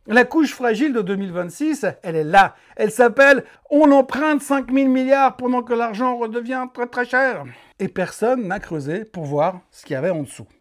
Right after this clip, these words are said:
Alors, je viens de vous dire que le deux ans avait bondi de douze points, que le trente ans n'a pas bougé et que la courbe s'aplatissait. Alors, si vous avez décroché à ce moment-là, vous avez peut-être eu raison, parce que dit comme ça, ça veut rien dire.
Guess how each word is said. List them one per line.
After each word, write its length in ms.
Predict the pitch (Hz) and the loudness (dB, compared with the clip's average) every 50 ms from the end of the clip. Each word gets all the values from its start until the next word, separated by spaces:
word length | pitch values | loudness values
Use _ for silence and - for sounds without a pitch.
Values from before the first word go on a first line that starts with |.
| _ _ | _ _
Alors, 200 | - 247 277 285 | 4 6 6 6
je 60 | 254 | 6
viens 140 | 208 269 294 | 6 6 6
de 60 | 277 | 6
vous 120 | 240 254 240 | 6 4 4
dire 180 | 240 - - | 4 2 2
que 120 | - - 247 | 2 0 0
le 280 | 233 220 214 202 185 | 2 2 2 2 2
deux 300 | 170 147 185 214 220 185 | 0 0 -2 -2 -2 -2
ans 180 | 220 247 240 226 | -2 0 0 0
avait 220 | 196 175 170 175 | 0 0 0 -2
bondi 400 | 170 165 185 190 185 170 202 214 | -2 -2 -4 -4 -4 -4 -4 -4
de 80 | 165 160 | -6 -6
douze 240 | 147 143 190 190 - | -6 -6 -6 -6 -6
points, 320 | - 247 247 247 262 254 | -6 -4 -2 0 0 -2
que 100 | - 202 | -2 -4
le 80 | 185 175 | -6 -6
trente 280 | - - 196 190 - | -4 -4 -4 -4 -2
ans 80 | 202 202 | -4 -4
n'a 160 | 196 151 143 | -4 -6 -6
pas 160 | 127 147 147 | -4 -4 -4
bougé 480 | 147 160 175 175 202 247 269 277 254 202 | -4 -4 -4 -2 0 2 2 2 0 -2
et 60 | 185 | -4
que 120 | - - 190 | -4 -4 -4
la 160 | 175 165 151 | -4 -4 -4
courbe 320 | - 214 240 220 185 170 | -6 -6 -6 -4 -4 -4
s'aplatissait. 720 | 151 - 190 175 151 185 170 165 - 165 143 - - - _ _ _ | -2 -2 -4 -4 -4 -6 -8 -8 -8 -12 -12 -12 -16 -16 _ _ _
Alors, 140 | - - | -20 -16
si 100 | - - | -12 -8
vous 140 | 180 170 175 | -6 -2 0
avez 160 | 170 156 147 | 0 0 0
décroché 500 | 147 151 196 202 - - 190 175 175 - | 2 2 2 2 2 0 -2 -2 -2 -2
à 120 | 175 151 143 | -2 -2 -2
ce 100 | - 156 | -4 -6
moment-là, 360 | 151 165 190 226 269 277 - - - - - _ _ _ | -2 2 2 2 2 0 -2 -6 -14 -20 -20 _ _ _
vous 160 | - 170 156 | -6 0 2
avez 80 | 196 208 | 2 2
peut-être 260 | 180 240 220 220 - | 4 2 -2 -2 -2
eu 160 | 214 220 208 | -4 0 2
raison, 240 | 208 220 226 233 220 | 2 2 2 0 -2
parce 140 | 185 170 - | -4 -4 -6
que 80 | - 160 | -6 -8
dit 160 | 143 160 165 | -8 -8 -8
comme 160 | 156 165 151 | -8 -8 -4
ça, 140 | 147 202 190 | -2 -4 -4
ça 140 | 180 - 156 | -2 -4 -6
veut 80 | 147 | -6
rien 220 | 139 147 143 139 135 | -6 -4 -6 -6 -6
dire. 200 | 117 113 101 | -10 -12 -16